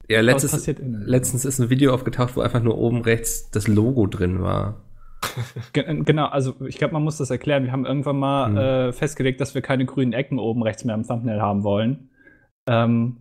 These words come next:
Speaker 2: das hat ein bisschen gedauert, bis das dann umgestellt wurde, aber hin und wieder taucht noch eine auf. Und letztens bei, ich glaub, Trials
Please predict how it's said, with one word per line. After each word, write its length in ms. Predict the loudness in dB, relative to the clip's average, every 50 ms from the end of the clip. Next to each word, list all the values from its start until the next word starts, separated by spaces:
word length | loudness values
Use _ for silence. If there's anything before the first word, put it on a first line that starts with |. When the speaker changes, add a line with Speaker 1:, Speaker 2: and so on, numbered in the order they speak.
| -6 -4
Speaker 2:
das 160 | -4 0 0
hat 100 | 0 0
ein 60 | 0
bisschen 220 | -2 -2 0 0 0
gedauert, 400 | 2 2 4 4 4 2 2 -2
bis 160 | -4 -4 -4
das 120 | -6 -4 -2
dann 200 | -2 -2 -2 -2
umgestellt 460 | -4 -4 -6 -6 -4 -4 -4 -2 -2
wurde, 140 | -2 -2 0
aber 120 | 0 0
hin 140 | 0 0 -2
und 100 | -2 -2
wieder 180 | 0 -2 -2
taucht 260 | -2 0 -2 -2 0 -2
noch 120 | -2 -2
eine 220 | 0 0 0 2
auf. 200 | 2 2 0 0
Und 240 | -2 -2 0 0 2 2
letztens 260 | 0 0 0 -4 -2
bei, 200 | 0 2 2 2
ich 120 | 0 0
glaub, 220 | -4 -6 -6 -6 -8
Trials 680 | -2 0 2 4 4 2 0 -2 -6 -10 -12 -14 -16